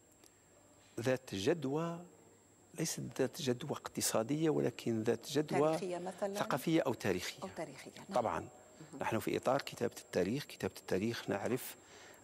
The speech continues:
Speaker 1: أنها، آه، هناك الكتابة الأكاديمية، وهناك الكتابة الشفوية، وهناك الكتابة الإبداعية أيضا للتاريخ.
Speaker 2: فعلا.
Speaker 1: يمكنك الآن في زمن الصورة وفي زمن ال-، ال-،
Speaker 2: أن تؤرخ
Speaker 1: نعم.
Speaker 2: بالفيلم. مهم.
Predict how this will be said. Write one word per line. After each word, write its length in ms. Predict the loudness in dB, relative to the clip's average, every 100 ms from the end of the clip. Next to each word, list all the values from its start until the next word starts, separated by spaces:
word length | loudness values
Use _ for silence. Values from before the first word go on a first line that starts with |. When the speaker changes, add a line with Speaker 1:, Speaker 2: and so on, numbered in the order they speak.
| 2
Speaker 1:
أنها، 600 | 4 4 2 2 2 0 -2
آه، 240 | -2 -2
هناك 500 | 0 0 0 -2 -6 -4 -8 -10 -12 -12
الكتابة 420 | -12 0 2 4
الأكاديمية، 840 | 4 2 0 0 0 2 4 4 2
وهناك 460 | 0 -4 -4 -6
الكتابة 460 | -8 -2 0 2 -2 -6 -14 -14 -12 -2
الشفوية، 680 | 0 2 4 6 6 6 4
وهناك 400 | 2 0 -4 -6
الكتابة 400 | -6 -2 0 0
الإبداعية 580 | 0 2 2 4 2
أيضا 200 | 2 2
للتاريخ. 520 | 0 0 0 0 0 0
Speaker 2:
فعلا. 220 | -2 -2 -10 -10 0
Speaker 1:
يمكنك 500 | 2 2 -2 -2 -2
الآن 300 | 0 2 0
في 160 | 0
زمن 280 | 0 2 2
الصورة 480 | 2 2 2 2 2
وفي 260 | 0 -2 0
زمن 300 | 2 2 0
ال-، 260 | -2 -6 -10 -16 -16 -16 -8 -2
ال-، 320 | 0 2 2
Speaker 2:
أن 100 | 2
تؤرخ 520 | 2 2 2 0 0
Speaker 1:
نعم. 280 | 2 4 4
Speaker 2:
بالفيلم. 400 | 2 0 -2 -2 -8 -12 -10
مهم. 200 | -10